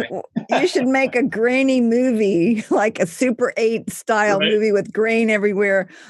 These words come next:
Speaker 1: on how, how you digitize. Remember? 'Cause you have to digitize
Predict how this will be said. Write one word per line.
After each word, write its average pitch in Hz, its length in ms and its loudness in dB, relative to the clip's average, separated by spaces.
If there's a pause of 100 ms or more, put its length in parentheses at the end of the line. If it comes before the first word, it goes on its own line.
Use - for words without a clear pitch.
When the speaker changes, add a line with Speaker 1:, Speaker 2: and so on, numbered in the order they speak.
(120)
Speaker 1:
on 202 180 2
how, 226 440 2
how 214 280 0
you 202 320 0
digitize. 165 1040 -2
Remember? 190 260 0
'Cause 254 140 -2
you 208 80 0
have 214 100 0
to 214 80 -6
digitize 247 840 0